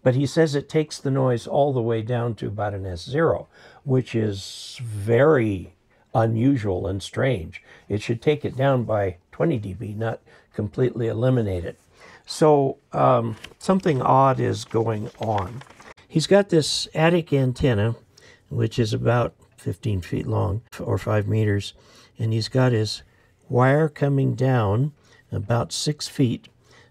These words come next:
to the attic floor. This is coax. And then he's running it along the floor in this manner, in the same plane as the antenna. Now, he's put ferrite beads down here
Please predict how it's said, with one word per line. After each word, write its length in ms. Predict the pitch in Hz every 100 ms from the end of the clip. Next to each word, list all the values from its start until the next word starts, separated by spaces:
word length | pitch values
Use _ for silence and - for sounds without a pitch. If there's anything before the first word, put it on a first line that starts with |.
| _
to 80 | 101
the 180 | 110
attic 220 | 110 127 127
floor. 320 | - 113 98
This 220 | 104 -
is 100 | 123
coax. 920 | - - 156 95 71 73 - - - _ _ _ _ _ _ _ _ _ _ _ _ _ _ _ _ _ _ _ _ _ - - - -
And 180 | 117 127
then 140 | 143
he's 180 | 147 127
running 300 | 135 139 127
it 100 | 120
along 480 | 120 120 131 123 113
the 100 | 104
floor 480 | - 135 131 104
in 300 | 107 107 107
this 240 | 110 123 -
manner, 340 | 147 127 110
in 140 | 110 131
the 80 |
same 480 | - - - 143 - - - - _
plane 340 | - 139 131
as 220 | 117 101 -
the 200 | 110 104
antenna. 600 | 101 95 - - 90 82 _ _ - - - _
Now, 160 | 135 123
he's 240 | 127 143
put 320 | - - 202 - _ _ _ _
ferrite 480 | - 165 156 139 131
beads 440 | 131 131 120 113 -
down 380 | 127 131 117
here 420 | 104 135 117 101